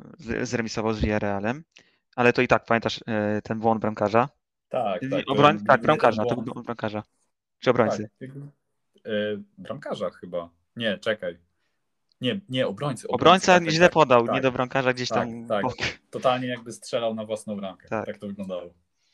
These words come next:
Speaker 1: I co? I, i Porto. Porto tak średnio zaczęło ligę portugalską.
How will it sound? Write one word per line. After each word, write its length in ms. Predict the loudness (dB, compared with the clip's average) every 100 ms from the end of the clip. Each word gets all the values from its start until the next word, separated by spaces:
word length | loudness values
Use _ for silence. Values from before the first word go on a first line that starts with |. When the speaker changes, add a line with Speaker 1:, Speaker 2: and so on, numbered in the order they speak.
| _ _ _ _ _
Speaker 1:
I 400 | -14 -12 -12 -12
co? 340 | -6 -2 -2 -4 -8
I, 460 | -10 -8 -8 -10 -12 -18 _
i 120 | -16
Porto. 500 | 0 2 2 4 4 2 _ _ _ -18 -14
Porto 640 | -4 -2 0 0 2 0 -2 -6 -12 _ _ _ _ _ _ _ _ _
tak 200 | -6 -2
średnio 440 | 0 6 6 6
zaczęło 760 | 0 0 2 0 0 -4 -6 -10 -16 _ _ _ _ _
ligę 220 | -8 -6
portugalską. 800 | -4 -6 -6 -6 -6 -8 -8 -8